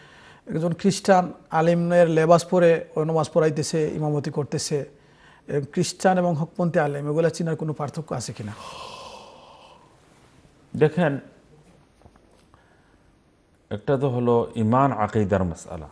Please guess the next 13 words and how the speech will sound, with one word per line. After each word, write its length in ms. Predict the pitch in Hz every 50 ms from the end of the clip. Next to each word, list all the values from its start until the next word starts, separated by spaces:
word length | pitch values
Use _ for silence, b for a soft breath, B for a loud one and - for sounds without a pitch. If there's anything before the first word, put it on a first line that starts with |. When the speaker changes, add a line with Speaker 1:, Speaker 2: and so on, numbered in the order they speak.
| - - _ _ _ b b b b b b b b
Speaker 2:
এটা 100 | 147 160
তো 120 | 147 180
মৌখিকভাবে 640 | 175 151 147 151 147 - - - - 156 151 143 139
জেনে 300 | 120 127 127 117 113 113
নিলেও 360 | 110 110 113 117 110 107 - - - - - - _ _ _ _ - -
ঠিক 180 | 117 104 95
আছে 380 | 98 82 - - 78 76 - _ _ _ _ _ _ _ -
যে 100 | 127 104
একজন 220 | 98 95 101 107 104
মানুষ 280 | 104 101 98 92 98
এক 240 | - 98 107 101 -
আল্লাহে 340 | 95 92 90 90 92 98 98
বিশ্বাসী, 500 | 90 92 - - - 90 82 - -